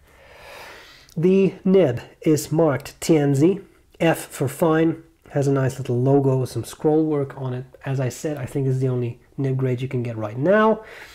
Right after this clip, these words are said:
And then we have a nice sort of flat feed, but it is plastic and not ebonite, for example. Barrel unscrews, and then we have this nice little, uh, cartridge converter that was supplied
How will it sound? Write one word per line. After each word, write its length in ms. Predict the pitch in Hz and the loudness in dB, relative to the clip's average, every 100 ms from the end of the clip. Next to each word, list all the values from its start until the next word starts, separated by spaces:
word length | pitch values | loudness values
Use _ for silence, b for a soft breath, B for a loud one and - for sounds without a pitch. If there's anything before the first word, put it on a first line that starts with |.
| B B - | B B -6
And 140 | 127 | -4
then 100 | 120 | -4
we 100 | 120 | -4
have 380 | 117 117 117 123 | -6 -6 -6 -8
a 320 | 127 113 117 120 | -10 -8 -10 -10
nice 280 | 117 117 | -8 -8
sort 260 | - - 110 | -12 -12 -12
of 60 | - | -12
flat 520 | - 135 113 113 - _ _ | -10 -8 -6 -10 -16 _ _
feed, 560 | - - 147 131 127 131 | -20 -10 -4 -4 -6 -8
but 140 | 110 | -10
it 80 | 107 | -8
is 260 | 110 - - _ | -10 -12 -20 _
plastic 560 | - 123 117 - - - _ _ _ _ _ _ _ - - _ | -8 -8 -8 -12 -14 -18 _ _ _ _ _ _ _ -20 -20 _
and 80 | 131 | -6
not 180 | 120 - | -4 -6
ebonite, 400 | 113 110 110 - | -8 -8 -8 -10
for 160 | 120 | -10
example. 520 | 117 139 156 123 107 B B B B B B B _ | -4 -2 -2 -6 -10 B B B B B B B _
Barrel 460 | 127 185 190 143 - | 0 4 4 2 -2
unscrews, 800 | 139 131 - 233 247 240 226 - _ _ | -4 -4 -2 2 2 2 -2 -10 _ _
and 100 | 135 | -8
then 80 | 131 | -6
we 80 | 123 | -4
have 340 | 123 123 123 | -4 -6 -6
this 340 | 117 113 - - | -8 -10 -12 -14
nice 400 | 127 120 117 - | -10 -10 -10 -14
little, 380 | 123 113 107 120 _ _ | -14 -14 -14 -18 _ _
uh, 140 | 135 123 | -18 -16
cartridge 480 | - 135 131 123 - | -4 -4 -2 -6 -6
converter 520 | - 120 180 196 175 | -6 0 4 4 2
that 200 | 139 131 | 0 -2
was 340 | 135 131 131 - | -2 -2 -4 -8
supplied 680 | - 127 143 135 131 127 | -16 -8 -2 0 0 -4